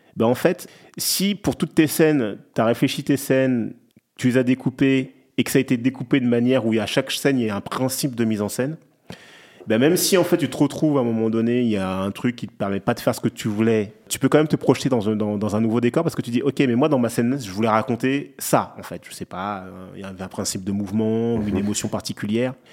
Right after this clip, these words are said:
Speaker 1: et ben du coup tu dis, bah je peux m'adapter à ça. Mais c'est parce que t'étais prêt avant.
Speaker 2: Ouais.
Speaker 1: Si tu savais pas ce que tu voulais faire ou ce que tu voulais raconter dans ta scène, t'arrives devant le décor, tu vas juste dire, c'est joli ou pas joli ?
Speaker 2: <laughs>
Speaker 1: Eh ben, <laughs> fais de la photo,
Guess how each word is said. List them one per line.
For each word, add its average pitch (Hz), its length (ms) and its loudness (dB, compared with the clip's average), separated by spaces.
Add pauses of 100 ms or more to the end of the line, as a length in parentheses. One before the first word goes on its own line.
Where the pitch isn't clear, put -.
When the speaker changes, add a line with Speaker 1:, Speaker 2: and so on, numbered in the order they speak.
(240)
Speaker 1:
et 98 60 2
ben 98 140 2
du 101 120 -2
coup - 140 -4
tu - 120 -10
dis, 123 100 -2
bah 117 200 2 (260)
je - 120 -6
peux 156 100 0
m'adapter 127 340 0
à 104 60 -2
ça. - 240 -16 (460)
Mais 113 100 -2
c'est - 120 -6
parce - 140 -4
que - 80 -2
t'étais 113 220 -4
prêt 135 160 -4
avant. 107 200 -6 (240)
Speaker 2:
Ouais. 80 120 -4 (260)
Speaker 1:
Si - 120 -6
tu - 60 -10
savais 131 220 2
pas 147 100 4
ce 143 80 -2
que 147 80 0
tu - 160 -4
voulais 117 180 6
faire 131 200 4
ou - 40 2
ce - 60 -6
que - 80 -4
tu - 140 -6
voulais 110 160 0
raconter 107 380 2
dans 104 100 0
ta 101 100 -2
scène, 160 240 2
t'arrives 107 320 2
devant 107 220 0
le 104 60 0
décor, 107 360 2
tu - 80 -2
vas 110 60 2
juste 113 160 -2
dire, 135 160 2 (320)
c'est 175 160 4
joli 175 340 4
ou 254 60 0
pas 175 120 6
joli ? 180 280 4 (440)
Speaker 2:
<laughs> - 480 0
Speaker 1:
Eh 127 60 2
ben, 117 140 4
<laughs> 104 640 2 (460)
fais 131 140 4
de 113 40 0
la 123 80 4
photo, 151 320 2